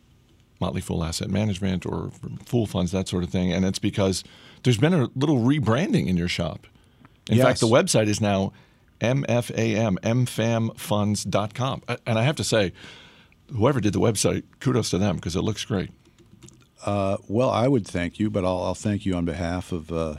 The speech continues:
Speaker 1: Oh, I didn't for one second think you had anything to do with the, with the
Speaker 2: <laughs>
Speaker 1: website.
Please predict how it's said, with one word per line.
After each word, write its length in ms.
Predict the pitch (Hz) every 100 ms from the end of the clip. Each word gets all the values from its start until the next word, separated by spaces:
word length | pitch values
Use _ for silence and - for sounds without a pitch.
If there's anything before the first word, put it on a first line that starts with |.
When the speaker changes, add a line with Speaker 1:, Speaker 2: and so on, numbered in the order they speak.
| -
Speaker 1:
Oh, 140 | 101
I 120 | 87
didn't 200 | 135 147
for 120 | 123 117
one 280 | 101 131
second 400 | 127 - 120 104
think 180 | 101 95
you 120 | 117 113
had 120 | 90
anything 360 | 120 135 - 151
to 220 | 156 156 -
do 120 | 160
with 100 | 127
the, 260 | 196 156 -
with 140 | 220
the 160 | 135 107 113
Speaker 2:
<laughs> 140 | -
Speaker 1:
website. 720 | 107 113 165 - - 87 147